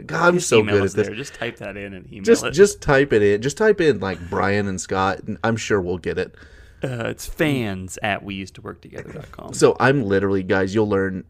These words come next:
Speaker 1: uh, you probably have already learned if you've been a listener of the show, but I'm, I, it is sitting right in front of my face, guys. I can literally see the words, but I just skipped all of them.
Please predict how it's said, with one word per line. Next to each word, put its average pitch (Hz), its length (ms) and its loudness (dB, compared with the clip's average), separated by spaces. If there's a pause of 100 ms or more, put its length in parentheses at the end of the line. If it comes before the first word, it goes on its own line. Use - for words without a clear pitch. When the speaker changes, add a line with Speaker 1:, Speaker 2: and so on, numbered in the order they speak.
(180)
Speaker 1:
uh, 120 180 -2
you 127 220 -2
probably 87 240 -2
have 92 140 -6
already 60 400 -6
learned 76 260 -8
if - 100 -18
you've 73 140 -12
been 76 160 -8
a 65 240 -8
listener 85 380 -6
of - 80 -10
the 62 100 -6
show, 69 360 -6
but - 180 -10
I'm, 131 320 2
I, 127 220 2 (100)
it 160 140 0
is 113 140 -2
sitting 92 460 -4
right 95 260 -2
in 92 140 -8
front 80 220 -8
of - 100 -14
my 69 140 -12
face, - 320 -10
guys. - 360 -10 (440)
I 107 120 -2
can 98 180 -4
literally 104 400 2
see 98 160 -8
the 90 100 -2
words, 78 280 -6
but 87 160 -6
I 69 120 -6
just - 480 -10
skipped - 400 -8
all - 220 -6
of - 120 -10
them. 98 180 -8